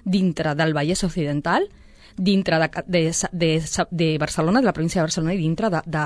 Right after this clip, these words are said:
de, de Catalunya. Ha d'assumir el seu paper i tirar endavant el lo que té bo,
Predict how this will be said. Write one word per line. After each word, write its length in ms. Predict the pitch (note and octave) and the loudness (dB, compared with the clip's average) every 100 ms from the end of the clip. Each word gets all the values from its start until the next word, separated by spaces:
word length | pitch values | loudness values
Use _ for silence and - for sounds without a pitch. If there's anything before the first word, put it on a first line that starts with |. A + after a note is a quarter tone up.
| C#3+ - | -4 -6
de, 220 | D3 C#3+ E3+ | -8 -6 -6
de 60 | |
Catalunya. 500 | E3+ D#3+ C#3+ E3 F3 C#3+ - - | -6 -4 -2 0 -2 -4 -14 -6
Ha 80 | G#3 | -2
d'assumir 340 | A#3+ C#4+ A3 F3 | 0 2 2 0
el 100 | F3+ | -2
seu 140 | A3+ | -2
paper 300 | F#3 A3+ - | -2 -2 -2
i 120 | A3+ | -4
tirar 260 | F3 E3 E3+ | -4 -2 0
endavant 320 | A3+ F#3+ A#3 - | 2 2 0 0
el 160 | F#3+ F3+ | 2 2
lo 100 | E3+ | 2
que 100 | D#3+ | 0
té 120 | G3 A3+ | 2 2
bo, 140 | D4 | 2